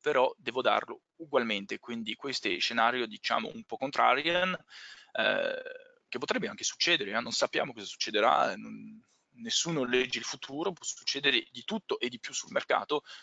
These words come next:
non ho la pretensione assoluta di leggere il futuro, questo va detto, quindi, eh, potremo anche avere un N Z D che, che rimbalza semplicemente sul supporto zero ottantasei ottanta e poi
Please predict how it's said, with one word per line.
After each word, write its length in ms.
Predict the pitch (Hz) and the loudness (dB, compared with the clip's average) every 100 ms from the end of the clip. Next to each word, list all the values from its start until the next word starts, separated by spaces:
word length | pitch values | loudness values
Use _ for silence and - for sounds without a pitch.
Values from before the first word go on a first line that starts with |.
| - | -6
non 120 | 123 | 0
ho 160 | 131 127 | 2 4
la 80 | 120 | 2
pretensione 800 | 120 - 120 - 139 131 120 - | 2 0 0 2 4 4 2 -2
assoluta 680 | - - 139 151 151 - - | -2 0 0 -2 0 0 0
di 200 | - 117 | -4 0
leggere 420 | 120 135 127 117 - | 2 4 4 2 0
il 100 | - | -10
futuro, 460 | - - 170 190 | -12 -8 -2 -2
questo 420 | - 120 - 113 - | -2 -4 -2 -4 0
va 100 | 117 | 2
detto, 420 | 113 110 - 165 - - - - - - | 4 2 0 -4 -4 -18 -16 -14 -16 -8
quindi, 520 | - 185 175 143 127 | 0 2 4 4 4
eh, 260 | 107 113 104 | 6 6 4
potremo 300 | 143 180 196 | 0 0 2
anche 220 | 113 123 | 2 2
avere 340 | 120 117 165 165 - - | 4 4 2 -2 -12 -18
un 180 | - 165 | -8 -2
N 180 | 135 131 | 2 2
Z 160 | 131 123 | 2 -2
D 160 | 139 | -2
che, 240 | - 156 - - | 4 4 4 -6
che 140 | - 127 | 0 0
rimbalza 520 | 147 165 139 135 180 | 2 2 6 6 4
semplicemente 640 | - - 170 123 107 117 | -4 -6 -8 -8 -8 -8
sul 240 | - 147 | -8 -8
supporto 680 | - - - 117 110 - 123 | -8 -8 -6 -6 -6 -8 -8
zero 360 | 123 127 156 - _ - | -4 -2 -2 -6 _ -16
ottantasei 640 | - 123 127 127 123 113 - | -2 0 2 4 6 4 2
ottanta 720 | 151 113 101 113 - 165 180 _ - - - - - | -2 4 4 4 2 4 4 _ -20 -20 -20 -20 -6
e 160 | - - | 2 2
poi 340 | - 131 147 | 4 2 0